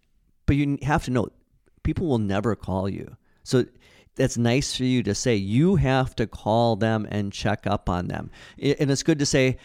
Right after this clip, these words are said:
uh, "I'm sorry, here's a casserole." You know, that's good too. And yet you've gotta keep following up. You can't just, uh, be there that first month and then be gone. 'Cause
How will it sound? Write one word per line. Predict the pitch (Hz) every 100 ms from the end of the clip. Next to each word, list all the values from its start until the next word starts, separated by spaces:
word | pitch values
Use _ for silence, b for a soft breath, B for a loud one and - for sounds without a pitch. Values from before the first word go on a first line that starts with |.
| B B -
uh, | 104 104
"I'm | 127
sorry, | 117 - 117 120 120 117 110
here's | - 135
a | 120
casserole." | - 110 120 - 101 90 113 - _ _ _ _ _ _
You | 120
know, | 120
that's | 120 123 -
good | - 139 -
too. | - - 160
And | 135 131
yet | 139 139 - - -
you've | 131
gotta | 143 131 127
keep | - - 175 - -
following | 127 117 117 110
up. | 107 -
You | 113
can't | - 135 139 135
just, | 127 120 - - B B B B B -
uh, | - 101 104
be | 120 104 123 143 170
there | 131 104 107 110 110 - -
that | 123 -
first | - 131 123 -
month | 113 135 110 117 - - _ _ _ _ -
and | 110
then | 107 104 107 - -
be | 120
gone. | 95 113 113 104
'Cause | 113 107 - -